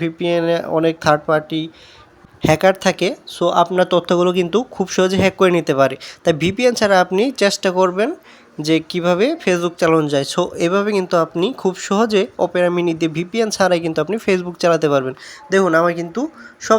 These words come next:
ধরনের ভিডিও এখানে চলতেছে, এটা কিন্তু আমি ভিপিএন ছাড়াই চালাচ্ছি। দেখুন আমার এখানে কিন্তু কোনো ভিপিএন কানেক্ট করা নেই, অর্থাৎ আপনারা এইভাবে খুব সহজে ভিপিএন ছাড়া যে কোনো মুহূর্তে Facebook চালাতে পারবেন। অনেক সময় কিন্তু ভিপিএন ছাড়া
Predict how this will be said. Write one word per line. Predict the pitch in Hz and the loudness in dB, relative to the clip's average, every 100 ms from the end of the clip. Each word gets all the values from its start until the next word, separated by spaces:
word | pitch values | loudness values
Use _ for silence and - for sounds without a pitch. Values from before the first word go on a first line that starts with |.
| 208 | 2
ধরনের | 202 190 175 | 2 2 -2
ভিডিও | 180 196 185 | 0 2 2
এখানে | 180 196 311 - - _ - | 0 0 -2 -6 -18 _ 0
চলতেছে, | 214 220 226 - 143 - _ - | 2 2 -2 -2 -4 -6 _ -4
এটা | 170 196 | 0 0
কিন্তু | 202 190 | 0 -2
আমি | 165 | -2
ভিপিএন | 180 185 196 190 | -4 0 0 0
ছাড়াই | 180 175 277 339 185 | 2 4 2 0 2
চালাচ্ছি। | 170 160 156 | 2 2 -2
দেখুন | 160 156 | -2 -2
আমার | 160 165 | 0 0
এখানে | 185 180 | -2 -6
কিন্তু | 185 - 226 - | -8 -8 -10 -6
কোনো | 190 190 202 160 | -4 -2 -4 -6
ভিপিএন | 165 180 180 196 | -6 -4 -4 -2
কানেক্ট | 175 160 156 - | -2 -2 -6 -6
করা | 160 147 | -4 0
নেই, | 170 147 - - - - 180 | 0 -2 -8 -20 -20 -2 0
অর্থাৎ | 185 214 196 175 | 0 -2 0 0
আপনারা | 180 175 180 170 | 2 0 2 0
এইভাবে | 165 175 185 - | -2 -4 -4 -6
খুব | 175 - | -6 -8
সহজে | - 165 175 165 | -6 -4 -4 -6
ভিপিএন | 165 170 170 165 | -6 -2 -2 0
ছাড়া | 170 160 190 160 | 4 8 6 8
যে | 170 180 | 6 8
কোনো | 180 165 | 6 6
মুহূর্তে | 165 185 - 185 - - - - - | 6 2 -4 -6 -6 -16 -20 -4 6
Facebook | 202 190 196 - | 6 6 0 2
চালাতে | 185 170 156 151 | 6 6 6 4
পারবেন। | 156 143 131 127 - - | 2 2 -2 -4 0 2
অনেক | 220 247 | 4 4
সময় | 226 208 185 | 4 4 2
কিন্তু | 165 151 226 330 220 147 | -2 0 0 0 -4 -8
ভিপিএন | 180 220 208 | -2 -2 0
ছাড়া | 196 | 0